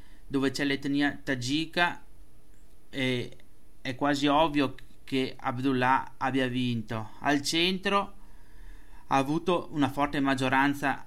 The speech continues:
anche là. Al sud purtroppo la gente, alla gente i terroristi hanno impedito di andare a votare, e quindi facendo anche un'analisi di divisione, eh, geopolitica, della, di divisione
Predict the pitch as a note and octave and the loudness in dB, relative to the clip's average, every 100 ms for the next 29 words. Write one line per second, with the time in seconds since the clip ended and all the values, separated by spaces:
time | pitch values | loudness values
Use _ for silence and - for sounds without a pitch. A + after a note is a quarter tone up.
0 | - - C3+ C3 C3+ D3+ C#3+ - - D3+ | -10 0 0 2 2 4 4 2 0 0
1 | D3 - G#3+ E3 C#3+ C#3+ D3+ D3 E3+ E3+ | 0 0 0 2 0 0 -2 2 4 4
2 | E3+ C3+ C3 C#3 F3 F3+ - C#3 A#2 A#2+ | 2 0 0 2 2 0 -2 -2 -2 -6
3 | - C3+ C3+ C#3+ F#3 F3+ D3 A#2+ - - | -2 0 2 2 0 -2 -2 -4 -6 -10
4 | C3 C#3+ C#3+ D3+ E3 - C#3 C3+ C#3 C#3 | -4 -2 0 2 0 0 0 2 2 0
5 | C3 E3 D#3+ C3 B2+ B2+ B2 B2 B2 A#2 | -2 -2 0 0 2 0 0 -2 0 2
6 | A#2 D#3 - - - - - - - - | 2 0 -4 -10 -12 -10 -10 -10 -10 -10
7 | - - - - - C#3+ C#3+ G#3 F#3 D3+ | -12 -12 -12 -12 -6 -4 0 2 2 0
8 | D3 G3+ E3+ F#3 G3 F#3+ - E3 D#3+ D#3 | 0 2 4 4 2 -2 -2 0 2 4
9 | E3+ G3 F#3 D#3 E3 - - - - - | 4 2 0 0 -2 -2 -10 -12 -12 -8
10 | D#3+ E3 E3 D3+ C#3+ E3+ F#3+ F3+ C3+ - | -6 -4 -2 -2 2 2 4 0 -2 -8
11 | - - C#3 B2 D3+ D#3 D#3 C#3+ E3+ F#3+ | -8 0 0 2 2 2 2 4 2 0
12 | F#3+ E3+ C3+ C#3 C3+ B2 D#2 B2 B2+ A#2+ | -2 -2 0 4 4 2 0 -2 0 2
13 | B2+ B2+ C3 D3 E3+ E3+ | 2 2 2 0 0 -2